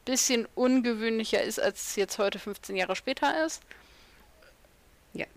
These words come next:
Speaker 1: Und er ist derjenige, der diese Rakete abschießt. Und er ist derjenige, der sich da auf diese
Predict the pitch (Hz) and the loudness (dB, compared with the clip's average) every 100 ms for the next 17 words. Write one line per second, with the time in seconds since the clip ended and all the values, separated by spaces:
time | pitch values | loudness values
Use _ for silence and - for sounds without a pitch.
0 | _ _ _ 262 233 247 285 311 285 269 | _ _ _ 2 4 6 6 6 4 6
1 | 233 226 196 196 190 196 190 185 185 196 | 4 2 2 4 2 0 0 0 0 -2
2 | 196 202 - 202 - 214 196 220 254 - | -2 0 0 -4 -8 -8 2 4 4 2
3 | 240 233 240 220 220 - - - - - | 0 0 2 2 0 -4 -20 -20 -20 -20
4 | - 214 220 220 220 - 196 208 - 208 | -6 4 6 6 2 4 6 6 2 -6
5 | 208 202 196 | -2 0 0